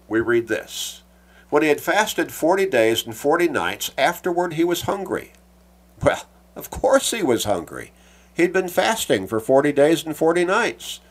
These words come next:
"Now when the tempter came to him," the tempter, the devil, "the devil did not approach him the first day he went into the wilderness to fast." The scripture text doesn't indicate that.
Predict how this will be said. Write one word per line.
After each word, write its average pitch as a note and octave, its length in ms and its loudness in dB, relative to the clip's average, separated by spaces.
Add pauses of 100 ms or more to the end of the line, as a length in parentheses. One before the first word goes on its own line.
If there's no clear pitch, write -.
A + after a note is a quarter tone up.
(960)
"Now D3 220 4
when D#3 160 0
the D3 80 2
tempter G#3 500 0
came A2+ 380 -2
to G#2+ 120 -2
him," A#2 440 -2 (1120)
the F2 100 -6
tempter, E3 540 -4 (540)
the F2 100 -6
devil, F#2 480 -2 (1300)
"the B2+ 120 -2
devil A#3 280 2
did C#3+ 200 0
not A#2+ 180 2
approach G#2 420 0
him G2+ 140 -4
the G#2+ 100 -6
first G#2+ 340 -2
day F#2+ 200 0
he B2+ 120 -6
went G2+ 200 -2
into F#2+ 160 -4
the F2 80 -8
wilderness F2 560 -6
to F2+ 100 -10
fast." - 580 -10 (2000)
The F2+ 140 -10
scripture - 480 -4
text A#2+ 340 -2
doesn't F2+ 280 -6
indicate E2 480 -8
that. D#2 300 -10